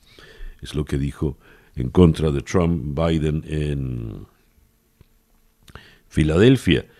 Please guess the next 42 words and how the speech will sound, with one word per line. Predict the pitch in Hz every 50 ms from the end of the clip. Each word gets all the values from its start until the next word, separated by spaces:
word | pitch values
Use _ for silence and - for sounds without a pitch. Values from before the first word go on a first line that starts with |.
| _ _ _
"Le | - 82 85
está | 85 82 - - 104 107
rociando | 113 120 117 95 - - 110 107 107 110 107 95
combustible | - 92 82 80 73 71 - - - 95 110 113 107 104 85
a | 69
todos | - - - 90 90 87 90 82 - -
los | 69 69 - -
is-, | - 58 - - - - -
incendios". | - 80 - 73 76 64 62 62 - - - - 98 104 101 95 80 62 52 52 50 50 - - - _ _ _ _ _ _ _ _ _ _ _ _ _ _ _ _ _ _ _ _ - - - - - _ _ _ _ - -
Eh, | - - 67 67 67 65 64 60 57 52 50 50 - - _ _ _ _ _ -
y | 101 101
aquí | 92 - - 113
está | 110 - - - 87
la | 82 82 87 78
frase | - - 85 82 76 - - 92 85
que | - 76 69
les | 60 58 58 -
había | 62 60 65 67
comentado | 65 78 76 67 65 60 64 65 69 69
previamente. | - - 80 80 90 92 104 143 156 - -
La | 90 90 85
verdad | 87 95 120 151 156 147
es | 139 -
que | - 101
Donald | 117 131 123 104 87
Trump | - - 113 110 107 98
ha | 90
fallado | - - 87 82 82 80 85
en | 87 85
proteger | 82 85 76 - - 62 - 73 80 82
a | 80
Estados | - - - 60 62 60 - -
Unidos | 82 90 98 82 65 60 62 64
y |
ahora | 76 82 101 131
está | 139 - - 107
tratando | 101 - 107 101 - - 92 85 85 92 95
de | 98 85
asustar | - - 71 65 - - - 120 139 123
a | 85
Estados | 67 - - 65 67 64 60 -
Unidos. | - 65 62 57 53 53 - -